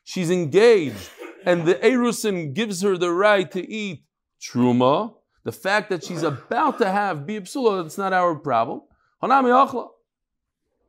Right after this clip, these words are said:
Says the Gemara, "Mimai." Who told Rabbi Shaya that this is the same halacha as our Mishnah? Dilmat kan loy kamri Rabbi Elazar, Rabbi Shimon in our Mishnah, Sam ela b'yesh lo lahacha b'mokim acher.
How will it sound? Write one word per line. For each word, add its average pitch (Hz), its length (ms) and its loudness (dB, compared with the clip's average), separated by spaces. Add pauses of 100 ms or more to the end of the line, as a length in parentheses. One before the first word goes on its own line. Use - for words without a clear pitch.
(1040)
Says 98 220 -6
the 101 80 0
Gemara, 156 400 4
"Mimai." 104 1040 0 (300)
Who 277 300 6
told 165 240 2
Rabbi 156 160 0
Shaya 156 1000 0 (180)
that 143 120 0
this 185 160 -2
is 170 80 -6
the 160 80 -4
same 202 180 0
halacha 156 480 2 (240)
as 143 180 -4
our 147 200 0
Mishnah? 107 340 -8 (260)
Dilmat 160 540 0
kan 156 160 -6
loy 151 140 -6
kamri 156 320 -6
Rabbi 151 120 -4
Elazar, 156 240 -2
Rabbi 156 140 -8
Shimon 156 360 -6
in 156 80 -2
our 156 220 0
Mishnah, 156 520 -4
Sam 151 200 -4
ela 156 140 -2
b'yesh 151 320 0
lo 156 100 -4
lahacha 156 300 0
b'mokim 156 460 -4
acher. 156 580 -2